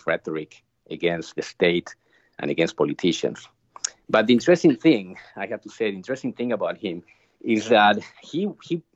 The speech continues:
he had about thirty percent of the vote on his own. As soon as he won the, a, a chance to go to the runoff with, uh, against Massa,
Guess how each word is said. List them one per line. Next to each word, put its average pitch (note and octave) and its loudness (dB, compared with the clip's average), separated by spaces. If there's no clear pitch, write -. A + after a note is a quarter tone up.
he - -20
had D3+ -4
about G#2+ -2
thirty C#3 -4
percent A2+ -8
of G2 -6
the F2 -10
vote F#2+ -6
on E2+ -8
his - -10
own. G#2 2
As G#2 0
soon D3+ 2
as C3 0
he A2+ -6
won G#2 2
the, F2 -4
a, F#2 2
a G#2 -2
chance A2+ -2
to G#2+ -4
go G2+ 2
to F2 -6
the E2+ -4
runoff G#2 0
with, F2 -12
uh, E2+ -6
against E2+ -10
Massa, A2 -4